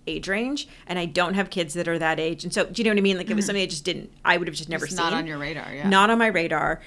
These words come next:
Speaker 1: And she's like, "Oh, they say a sentence like this, and it means something completely different." And I was like, "Okay, cool." So, like, I just inadvertently used a cliche that I didn't even know existed.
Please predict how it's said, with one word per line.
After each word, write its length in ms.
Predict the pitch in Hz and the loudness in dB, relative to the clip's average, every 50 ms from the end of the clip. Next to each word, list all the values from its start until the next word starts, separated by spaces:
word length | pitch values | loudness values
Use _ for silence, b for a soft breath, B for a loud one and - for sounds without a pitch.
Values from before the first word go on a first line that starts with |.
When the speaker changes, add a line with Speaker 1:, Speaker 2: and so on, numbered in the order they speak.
| B B B B | B B B B
Speaker 1:
And 120 | 196 208 | 2 2
she's 200 | 214 - 220 196 | 2 2 0 2
like, 160 | 220 220 - - | 0 0 0 2
"Oh, 220 | - 247 262 247 233 | 2 4 6 6 8
they 140 | 240 233 | 8 6
say 240 | 226 - - 240 233 | 6 4 2 2 2
a 60 | 240 | 2
sentence 500 | 233 - 226 220 208 214 220 208 202 - | 2 0 0 0 0 0 0 0 0 0
like 240 | 190 185 185 185 - | 0 -2 -2 -2 -6
this, 680 | - 170 196 196 196 190 190 185 - - - - - - B B B B | -4 -2 0 2 4 4 2 2 0 -2 -2 -4 -6 -8 B B B B
and 120 | - 196 | -4 -2
it 60 | 185 | 0
means 220 | 180 202 202 196 196 | 2 2 2 2 0
something 220 | 202 185 190 175 | -2 -2 -2 -2
completely 440 | 202 190 175 151 190 180 - - 175 | -2 -2 -2 -2 -4 -4 -2 -4 -4
different." 400 | - - 156 - - - - - B B B B B - | -4 -6 -8 -8 -12 -14 -14 -18 B B B B B -2
And 120 | 196 202 | 0 2
I 120 | 208 202 196 | 4 4 2
was 180 | 190 185 - | 2 -2 -2
like, 280 | - 202 208 208 208 - - _ _ _ _ - - | 0 0 0 0 -2 -8 -18 _ _ _ _ 2 2
"Okay, 260 | 302 294 - 208 185 | 2 4 4 2 0
cool." 300 | 180 - 196 175 - 185 | 0 -2 -6 -6 -6 -6
So, 260 | - - - 196 185 | -6 -2 0 0 0
like, 280 | 180 175 180 175 175 - - | 2 0 0 0 -2 -4 0
I 120 | - 180 | 0 0
just 260 | 185 - 180 - - - - | 0 0 -4 -8 -8 -4 -4
inadvertently 920 | 202 196 190 180 160 175 185 180 - 165 180 175 170 165 165 165 160 151 - | 0 0 0 -2 0 -2 -2 -2 -2 -4 -6 -6 -6 -4 -4 -6 -6 -8 -8
used 320 | 175 170 185 180 151 147 | -4 -4 -4 -4 -2 -4
a 60 | 185 170 | -6 -6
cliche 520 | - - - 175 165 151 - - 202 196 | -6 -6 -6 -4 -4 -2 -2 0 0 2
that 140 | 170 165 156 | 2 0 0
I 80 | 165 | 0
didn't 160 | 175 170 170 185 | -2 0 -2 -2
even 180 | 175 175 170 | -2 -2 0
know 160 | 170 175 180 | 0 0 0
existed. 640 | 170 170 151 143 175 165 165 - - - - - | 0 -2 -2 -2 -2 -2 -2 -4 -8 -10 -10 -12